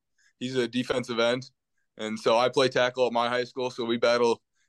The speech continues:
day in, day out, and that's gotten us both a ton better. Uh, we just respect each other a lot, and we've al-, also grown as great friends throughout these three years,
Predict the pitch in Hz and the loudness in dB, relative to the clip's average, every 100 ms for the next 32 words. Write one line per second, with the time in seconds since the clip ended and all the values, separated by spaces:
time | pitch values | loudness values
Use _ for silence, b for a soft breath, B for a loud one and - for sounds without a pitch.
0 | _ _ - 123 120 123 120 120 113 117 | _ _ -2 2 2 2 0 2 2 2
1 | 127 127 - 117 120 127 131 131 117 123 | 0 -6 -12 -6 -2 -2 0 0 0 0
2 | 120 - 120 120 127 131 120 117 113 120 | -2 0 0 0 -2 -4 -2 2 2 2
3 | 123 _ B B B 110 107 123 131 139 | 0 _ B B B 0 0 -2 -6 -2
4 | 135 131 147 143 147 151 139 127 131 135 | 0 2 0 0 0 2 2 4 4 2
5 | 131 127 131 135 - 131 - 117 127 127 | -2 -4 -2 -4 -6 -10 -4 -2 -2 -2
6 | 123 123 123 123 123 110 117 120 127 - | 0 -2 -2 -2 -4 -2 -2 -2 -4 -12
7 | - 120 120 127 120 - 127 120 117 123 | -2 2 2 0 -4 -2 0 2 2 2
8 | - | -2